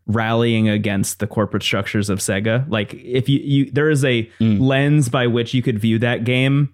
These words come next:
Speaker 1: that turns it into a, a chilling indictment of what it's like to work at Sega and try and make a game like Shenmue or Yakuza within there.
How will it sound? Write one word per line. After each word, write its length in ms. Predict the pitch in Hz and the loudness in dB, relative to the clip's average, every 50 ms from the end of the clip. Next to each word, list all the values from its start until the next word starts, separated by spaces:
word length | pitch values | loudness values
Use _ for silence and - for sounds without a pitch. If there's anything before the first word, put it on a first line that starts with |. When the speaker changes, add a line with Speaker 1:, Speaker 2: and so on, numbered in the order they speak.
| _ _ - | _ _ -4
Speaker 1:
that 160 | 127 127 120 | -2 -2 0
turns 240 | - 131 127 123 120 | 0 0 2 2 2
it 60 | 123 | 2
into 340 | 123 117 110 - 127 120 113 | 2 0 0 0 0 0 2
a, 220 | 107 104 - - | 2 0 0 0
a 40 | 117 | -2
chilling 440 | - - - 135 123 113 117 117 123 | -2 -2 -2 0 0 0 2 0 2
indictment 560 | 101 117 113 101 104 107 120 117 131 123 120 | 2 2 0 2 0 -2 0 0 0 0 0
of 80 | 113 104 | 0 0
what 120 | 107 104 | 0 0
it's 160 | 110 104 - | 0 0 0
like 180 | 117 107 110 - | -2 -2 -2 0
to 80 | - 110 | 0 0
work 220 | 104 104 107 - | 0 0 0 -2
at 100 | 104 - | -4 -4
Sega 380 | - - 101 101 110 117 120 101 | -2 -4 -4 -2 0 0 0 2
and 120 | 113 110 | 0 0
try 160 | - 110 104 | 0 0 0
and 100 | 104 104 | 2 2
make 160 | 104 98 104 | 2 2 0
a 60 | 113 104 | -2 -2
game 420 | 104 101 101 107 104 107 104 - | 0 0 0 2 2 2 0 0
like 200 | - 101 92 101 | -2 -2 -2 -2
Shenmue 400 | - - 104 98 101 107 104 107 | -2 -2 -2 0 2 2 2 0
or 100 | 73 87 107 | 0 0 0
Yakuza 540 | 104 101 95 104 107 131 113 113 127 127 107 | 0 0 0 0 0 0 0 2 0 2 2
within 320 | 113 104 - 107 110 113 | 0 0 0 2 2 2
there. 340 | 123 127 135 143 151 156 | 2 2 2 2 0 -2